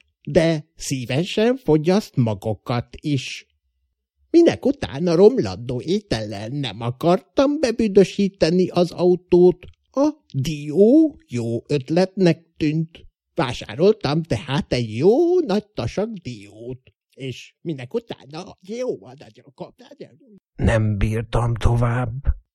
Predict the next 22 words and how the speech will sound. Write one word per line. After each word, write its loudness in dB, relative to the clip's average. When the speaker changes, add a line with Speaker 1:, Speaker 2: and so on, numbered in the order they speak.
Speaker 2:
Elrepültem 0
onnan -2
nagy -4
megnyugvással, -2
hogy -4
Cogi -2
nem 0
lett -4
kiírtva. -4
Tehát -2
valószínűleg 0
már -4
hazaért. -6
Beröppentem 0
a -12
kulcslyukon, 0
és -4
az -4
orrára 2
szálltam 0
volna, 2
de 2